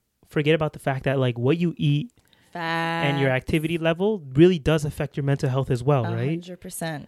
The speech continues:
Speaker 1: Like, I tell some people, literally, just go outside.
Speaker 2: Mm-hmm.
Speaker 1: Like, if you're feeling down, just go outside. And even if the sun's not out, just get, like, some type of fresh air on you. 'Cause
Speaker 2: Mm-hmm.
Speaker 1: even that can make just enough difference to, like,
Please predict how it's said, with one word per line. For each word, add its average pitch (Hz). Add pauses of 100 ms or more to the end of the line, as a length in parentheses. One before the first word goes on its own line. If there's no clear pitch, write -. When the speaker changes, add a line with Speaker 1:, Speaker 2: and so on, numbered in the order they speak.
Speaker 1:
Like, 156
I 190
tell 185
some 165
people, 131
literally, 135
just 127
go 147
outside. 170 (180)
Speaker 2:
Mm-hmm. 185
Speaker 1:
Like, 139
if 139
you're 135
feeling 165
down, 156
just 139
go 147
outside. 170
And 139
even 220
if 240
the 226
sun's 196
not 175
out, 175
just 147
get, 151
like, 180
some 156
type 151
of 139
fresh -
air 135
on 151
you. 208 (320)
'Cause 160
Speaker 2:
Mm-hmm. 175
Speaker 1:
even 190
that 143
can 123
make 123 (280)
just 208
enough 180
difference 180
to, 160
like, 135